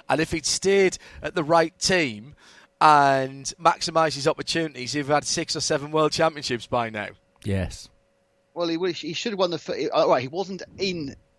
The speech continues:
Speaker 3: McLaren for si-, two thousand and two thousand eight, but he should have won two thousand seven and two thousand and eight.
Speaker 1: Mm.
Speaker 3: Um, my guess is he would have then jumped ship somewhere else, and we don't really know, because, but he was a, definitely had four.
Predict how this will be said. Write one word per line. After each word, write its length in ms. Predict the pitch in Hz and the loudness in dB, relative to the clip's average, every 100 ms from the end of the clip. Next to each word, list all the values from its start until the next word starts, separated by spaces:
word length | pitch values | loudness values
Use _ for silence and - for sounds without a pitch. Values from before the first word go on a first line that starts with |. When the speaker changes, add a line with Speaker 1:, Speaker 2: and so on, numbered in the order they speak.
| _ _ _ _ 131 | _ _ _ _ -14
Speaker 3:
McLaren 380 | 135 139 117 175 | -6 -4 -4 -8
for 120 | 123 | -14
si-, 200 | - 143 | -10 -10
two 200 | - 123 | -8 -10
thousand 340 | 110 120 113 123 | -4 -4 -4 -4
and 200 | 127 139 | -2 -2
two 160 | 135 131 | -4 -8
thousand 440 | 117 120 113 120 120 | -6 -6 -6 -6 -6
eight, 160 | 98 | -6
but 80 | 123 | -4
he 60 | 131 | -2
should 180 | - 170 | 0 0
have 100 | 147 | 6
won 200 | 170 156 | 6 4
two 140 | 135 | -2
thousand 340 | 127 120 107 110 | -2 -2 -4 -8
seven 260 | 123 107 - | -6 -6 -4
and 240 | 120 117 | -6 -6
two 120 | 117 | -10
thousand 400 | 104 110 98 95 | -6 -6 -6 -8
and 120 | 98 | -8
eight. 280 | 85 - - - - | -6 -6 -8 -16 -18
Speaker 1:
Mm. 720 | 98 95 - - _ 131 139 | -14 -12 -12 -16 _ 4 6
Speaker 3:
Um, 120 | 139 135 | 4 4
my 140 | 139 | 2
guess 300 | 139 185 - | 4 2 2
is 100 | 123 | -6
he 80 | 127 | -4
would 140 | 139 | -2
have 100 | 135 | 0
then 160 | 127 123 | 0 0
jumped 220 | 131 123 | -2 -2
ship 160 | - - | -4 -2
somewhere 260 | 131 123 | 0 2
else, 140 | 123 120 | 2 2
and 60 | |
we 60 | 135 | 0
don't 180 | 139 - | 0 0
really 160 | 120 | -4
know, 300 | 120 127 113 | -2 0 -2
because, 240 | 113 123 131 | -2 -6 -4
but 120 | 131 | -2
he 60 | 139 | 0
was 120 | 139 | 0
a, 60 | |
definitely 300 | 143 160 147 | 4 4 4
had 160 | 131 113 | 2 0
four. 440 | - 147 - - | 0 0 2 -4